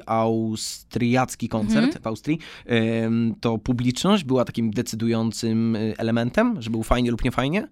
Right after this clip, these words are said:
Speaker 2: Tak, zdecydowanie. Znaczy, fajnie, no, m-, muzyka była tak samo piękna tu i tam, ale myślę, że mieliśmy jej mniej i mieliśmy ją z mniejszym zaangażowaniem podaną.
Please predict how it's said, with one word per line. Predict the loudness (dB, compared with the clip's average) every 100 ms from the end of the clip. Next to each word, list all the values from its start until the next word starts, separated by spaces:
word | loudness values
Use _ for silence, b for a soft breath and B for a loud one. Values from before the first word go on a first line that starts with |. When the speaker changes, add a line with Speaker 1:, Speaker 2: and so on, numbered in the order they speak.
| _
Speaker 2:
Tak, | -6 -6 -14 _ _ _ -8
zdecydowanie. | 0 0 4 2 2 0
Znaczy, | 2 2 0 2
fajnie, | 4 4 4
no, | 2
m-, | 2 0
muzyka | 4 4 6 6
była | 6
tak | 4 2
samo | 2 4
piękna | 2 4 2
tu | 4
i | 6
tam, | 6 6 2 b b b 4
ale | 6 8
myślę, | 6 4 4
że | 6
mieliśmy | 6 4 4 4
jej | 4 6
mniej | 8 8 8 8 8 6 b b 0
i | 4
mieliśmy | 6 6 6 6
ją | 8 6 2 0 2
z | 4
mniejszym | 6 4 2 2
zaangażowaniem | 0 0 -4 -8 -8 -10 -14 _ -20 -8
podaną. | -2 0 -2 -4